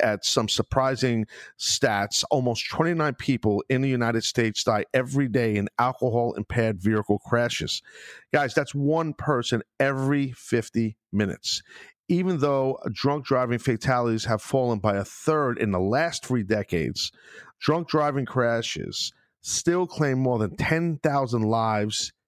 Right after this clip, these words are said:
each year. Many people are unaware that driving while high can be just as dangerous. So listen to this, please. In twenty fifteen, forty-two percent of drivers killed in crashes tested positive for drugs.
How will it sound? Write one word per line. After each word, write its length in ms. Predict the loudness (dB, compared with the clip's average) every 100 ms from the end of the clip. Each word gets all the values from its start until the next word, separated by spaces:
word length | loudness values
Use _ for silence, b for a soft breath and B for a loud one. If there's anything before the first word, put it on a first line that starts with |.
| _ _ _ -2
each 480 | 0 0 -2 -4 -6 _ _ -8
year. 500 | 0 2 0 -4 -12 B B B B
Many 200 | 0 0
people 420 | 0 0 0 0 2
are 180 | 0 0
unaware 800 | 0 0 0 0 2 0 -2 -4 -4
that 380 | 0 2 0 -2
driving 640 | 0 2 2 0 0 0
while 220 | 0 0
high 680 | -2 -2 0 0 -2 -4 -6 b b b b -2
can 200 | 0 2
be 160 | 0
just 440 | 0 0 0 0 0
as 100 | 2
dangerous. 560 | 2 0 -4 -4 -6 -8 _ _ _ _ _ -14
So 140 | -2 0
listen 280 | 2 0 0
to 100 | 0
this, 160 | -2
please. 420 | 0 0 0 -6 B B B -4
In 80 | 0
twenty 300 | 2 0 2
fifteen, 520 | -2 0 0 0 -2
forty-two 460 | 0 0 2 -2
percent 320 | -2 0 0 0
of 100 | 0
drivers 380 | 0 2 -2
killed 320 | -2 0 0 -2
in 80 |
crashes 560 | 0 0 0 -2 -2 -2
tested 420 | -2 -2 -2 -4
positive 440 | 0 0 2 0 -2
for 160 | -2
drugs. 640 | -2 2 2 0 -4 -6